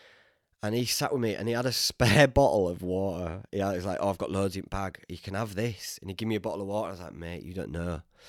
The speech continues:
You don't know what you've done here. You've saved me." So we sat, we had a chat. I can't remember his name. He's from Harrogate, though. Um, sound bloke,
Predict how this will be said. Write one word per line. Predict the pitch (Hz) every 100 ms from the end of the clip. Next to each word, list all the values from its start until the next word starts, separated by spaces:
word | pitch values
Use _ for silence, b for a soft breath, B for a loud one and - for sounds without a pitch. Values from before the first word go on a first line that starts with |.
| B B B
You | -
don't | 95
know | 78
what | 69
you've | -
done | 98
here. | 98
You've | 87 87
saved | - 101 117 110
me." | 104 87 - _ _ _ _ _ _ - - _ _ _ _ _ _ _ _ _ _ -
So | - 107
we | 117
sat, | - 120 - b b b
we | 131
had |
a | 135
chat. | - 165 113
I |
can't | - 151
remember | 147 131
his | 104
name. | 92 101
He's | 101
from | -
Harrogate, | 101 104 101 82 78 -
though. | 80 78 85 -
Um, | 80 80 98 b b b b b b b b
sound | - - 117 113 92
bloke, | 87 82 85 -